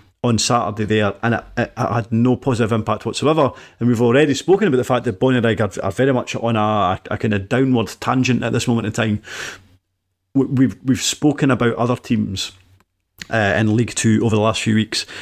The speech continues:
It's difficult to see, uh, unless something changes when it comes to Bonnyrigg,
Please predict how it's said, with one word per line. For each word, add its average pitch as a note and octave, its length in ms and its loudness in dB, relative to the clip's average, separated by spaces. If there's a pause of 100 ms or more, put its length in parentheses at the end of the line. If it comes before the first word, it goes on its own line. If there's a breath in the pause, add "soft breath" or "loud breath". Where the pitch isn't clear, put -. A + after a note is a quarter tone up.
(320 loud breath)
It's - 160 0
difficult C3+ 520 0
to A#2 60 -4
see, A2+ 520 0 (340)
uh, C3 140 0
unless C3+ 280 2
something D3+ 400 0
changes C3 460 2
when G#2+ 80 0
it F#2+ 60 -4
comes A2 200 -2
to G#2 80 -2
Bonnyrigg, G2+ 440 0